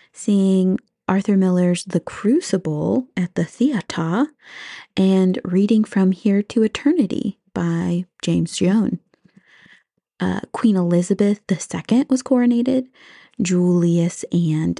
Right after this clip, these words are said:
Ethel Rosenberg were executed. Ugh. And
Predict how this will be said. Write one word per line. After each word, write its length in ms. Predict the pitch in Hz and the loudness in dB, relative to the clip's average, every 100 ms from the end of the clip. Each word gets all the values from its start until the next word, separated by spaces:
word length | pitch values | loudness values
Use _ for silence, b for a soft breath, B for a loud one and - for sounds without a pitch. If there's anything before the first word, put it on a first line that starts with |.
| - | -4
Ethel 420 | 170 - 165 165 | -6 -2 -2 -2
Rosenberg 960 | 170 165 156 160 170 175 185 196 196 254 - | -2 2 2 2 2 0 0 0 0 -2 -2
were 300 | 165 180 247 | -2 -2 -2
executed. 1120 | 180 - - - - - - - 180 226 320 - | -4 -6 -10 -14 -8 -6 -4 0 2 2 0 -2
Ugh. 400 | - 170 175 214 - B B B - | -4 0 0 -2 -4 B B B -4
And 420 | 185 185 180 185 | 0 2 2 0